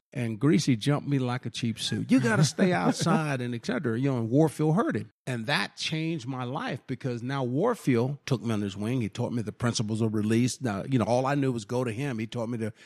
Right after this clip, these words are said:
Speaker 1: make him come to you, where I take a high, a hard outside release and make him, you know, break down that le-, that leverage. And now when you jump inside him, you're there. So, I mean, a lot of it was with those guys where they were consummate professionals that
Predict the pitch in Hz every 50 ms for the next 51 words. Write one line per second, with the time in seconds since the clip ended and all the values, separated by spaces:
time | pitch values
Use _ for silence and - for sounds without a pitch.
0 | - _ 101 107 117 117 - 135 113 - 135 127 123 123 120 123 123 143 135 110
1 | 101 104 98 104 110 - 131 120 123 113 - 123 123 127 135 - - - 123 107
2 | 104 - 127 131 131 135 123 - - 131 170 - - - 143 113 110 104 110 110
3 | 113 127 135 117 113 113 117 123 131 - 143 135 131 123 - _ _ 165 131 113
4 | 104 95 - 147 151 - - 143 135 131 135 131 123 117 107 131 135 147 - -
5 | 127 117 120 120 110 123 160 233 262 175 135 147 160 - - - _ - 143 131
6 | 131 143 170 202 208 185 160 143 135 113 - 139 120 - - 120 110 - 127 120
7 | 131 156 170 175 190 202 285 320 - - - - - 160 151 147 139 - - -
8 | 160 170 165 156 143 131 120 127 139 156 202 226 240 214 156 156 143 - - 135
9 | 139 127 120 - - 139 123 107 - - 143 165 - - 233 - - 135 113 107
10 | 110 110 110 107 107 - 113 120 113 113 113 110 95 101 104 139 175 208 220 180
11 | 143 127 117 - - - - 139 143 - - 127 123 120 - - 110 - 123 127
12 | 123 - - 127 117 117 110 - 117 107 107 107 -